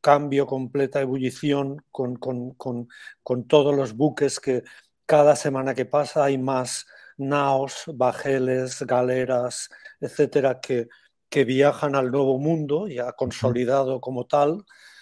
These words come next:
Speaker 2: Ujú.
Speaker 1: eh, Nuevo Mundo, y, y con toda la, el movimiento económico, eh, que eso genera en la ciudad y, y la, y la, y la entrada de, de, de, de riquezas, ¿no? Que llegan de, de, de ese Nuevo Mundo,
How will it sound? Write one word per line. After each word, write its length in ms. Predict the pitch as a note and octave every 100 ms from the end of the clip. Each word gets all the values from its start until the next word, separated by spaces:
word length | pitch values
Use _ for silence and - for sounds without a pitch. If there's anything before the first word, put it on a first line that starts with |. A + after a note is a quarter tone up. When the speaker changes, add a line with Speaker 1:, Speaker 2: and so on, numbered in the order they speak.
| - -
Speaker 2:
Ujú. 100 | B2+
Speaker 1:
eh, 240 | C3+ C3 B2+
Nuevo 240 | C#3 B2+ C#3
Mundo, 580 | D3+ D#3+ D#3+ E3 G3+ -
y, 540 | E3 D3+ G#3+ F3+ C#3
y 40 | C3
con 260 | - B2 -
toda 320 | D3 C#3 D3+
la, 400 | D#3 C3+ A#2+ A2 _ - - -
el 140 | C3+
movimiento 540 | C#3 C3+ B2+ C#3+ C3
económico, 960 | D#3 D3 C3+ C#3+ D#3+ D#3+ D#3+ E3 F#3 - _ - _ _ _ -
eh, 600 | C3+ B2+ A#2 A#2+ A2+ - -
que 180 | A2+
eso 520 | A#2+ - C#3 C3 B2 B2
genera 640 | - B2+ C3+ C#3+ D3+ G#3 - _ _ _ -
en 160 | C3+ B2
la 100 | A#2
ciudad 460 | A#2 A2 F3+ E3+
y, 420 | A#2+ B2 A2+ C3+
y 40 | B2+
la, 240 | A#2 A#2 -
y 100 | A2+
la, 260 | A2+ A2+ -
y 100 | A#2+
la 140 | A2+
entrada 580 | A2+ - B2+ C3 C3+ C#3
de, 200 | C#3 B2
de, 140 | C3
de, 240 | B2 B2 - - - _ -
de 180 | B2+ A#2+
riquezas, 760 | B2 - D#3+ F3 D3 A2 -
¿no? 200 | B2+ F3
Que 160 | - A2+
llegan 380 | B2 A#2+ C3+ C#3
de, 220 | C3 A#2
de, 200 | A2+ A2
de 140 | A#2
ese 220 | A2+ -
Nuevo 360 | B2 C3 B2 C3
Mundo, 560 | C3+ D3 D3 D3 G3+